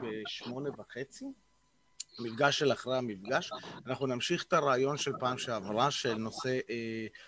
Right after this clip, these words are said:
העיקרון הקונטרסט, ההשוואה של צ'יאלדיני, אחד מעקרונות ההשפעה. נמשיך לשחק עם זה, להבין את זה, ללמוד את זה. אז, אה, מי שבעניין מוזמן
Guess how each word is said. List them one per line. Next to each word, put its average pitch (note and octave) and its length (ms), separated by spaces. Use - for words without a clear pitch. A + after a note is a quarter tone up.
העיקרון C#3 800
הקונטרסט, C3 920
ההשוואה A#2 640
של A2+ 240
צ'יאלדיני, C#3+ 580
אחד B2+ 220
מעקרונות B2 540
ההשפעה. - 540
נמשיך A2+ 380
לשחק - 440
עם D#3+ 120
זה, B2+ 240
להבין G#2+ 400
את D3 140
זה, A#2+ 120
ללמוד A2 420
את F3+ 100
זה. A#3 100
אז, A2+ 240
אה, A#2+ 160
מי C3 180
שבעניין A#2+ 680
מוזמן A2+ 420